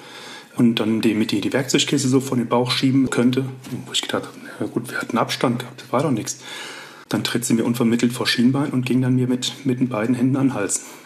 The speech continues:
Zum Beispiel.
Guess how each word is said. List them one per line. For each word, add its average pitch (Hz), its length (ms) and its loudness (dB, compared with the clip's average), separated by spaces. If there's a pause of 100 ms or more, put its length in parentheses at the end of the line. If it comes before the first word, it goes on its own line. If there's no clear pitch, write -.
(1600)
Zum 107 200 -2
Beispiel. 98 380 -6